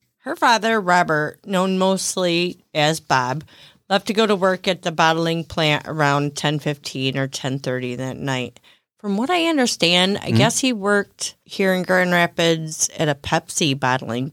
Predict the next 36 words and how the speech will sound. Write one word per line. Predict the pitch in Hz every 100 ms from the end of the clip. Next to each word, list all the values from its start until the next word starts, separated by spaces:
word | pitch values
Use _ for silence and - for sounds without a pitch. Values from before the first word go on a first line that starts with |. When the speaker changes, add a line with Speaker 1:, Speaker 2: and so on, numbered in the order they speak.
| -
Speaker 1:
plant. | 117 117 117
Speaker 2:
Pepsi? | - - - _ _ _
Speaker 1:
Which | 139 - -
I | 170
Speaker 2:
I, | -
Speaker 1:
didn't | 180 -
Speaker 2:
I | -
don't | 160
Speaker 1:
think | 123
Speaker 2:
know | 127
Speaker 1:
we |
Speaker 2:
where | 123
the | 123
Speaker 1:
had | 160
a | 139
Speaker 2:
Pepsi | - 120
is. | 104 -
I | 117
Speaker 1:
Pepsi |
Speaker 2:
know | 180
where | 131
the |
Speaker 1:
one. | 127
Speaker 2:
Coke | 147 214 -
one | 101 -
is. | 214
Speaker 1:
I | 233
know. | 254 277
I | 240
didn't | 220 226 196
think | 220 208
we | 196
had | 202 208
a |
Pepsi | 202 170 - 151 139
one. | 127 123